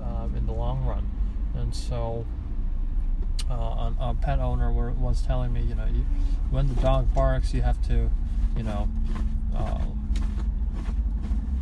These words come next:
hide the, um, eyesight of the dog so that you can, uh, be in control, and so that, uh, you can let the, communicate to the dog that it's not okay to do that behavior.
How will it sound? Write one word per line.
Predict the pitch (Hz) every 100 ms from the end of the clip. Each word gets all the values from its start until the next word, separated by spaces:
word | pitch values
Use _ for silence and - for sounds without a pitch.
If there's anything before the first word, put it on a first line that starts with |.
| - - - - - -
hide | 143 135 143 143 131 127
the, | 127 127 127
um, | 123 120 117 - - - - - - - -
eyesight | 135 - 151 147 147 -
of | 127 127 127 - 127
the |
dog | 123 127 123 143
so | - 127
that | 120
you | 120 117
can, | 120 120 - - - - -
uh, | 113
be | 110 127
in | 127
control, | 117 117 139 139 147
and | - 117
so | - -
that, | - - -
uh, | 127 127
you | 127 131
can | 127 120 - - - -
let | 127 - 131
the, | 123 120 123
communicate | 131 131 - 131 113
to | 127 120
the | 117
dog | 123 123 123
that | 123 123
it's | - -
not | 123 117
okay | 117 113 131 127 139
to | 123
do | 117 113
that | 113 110
behavior. | 113 120 127 139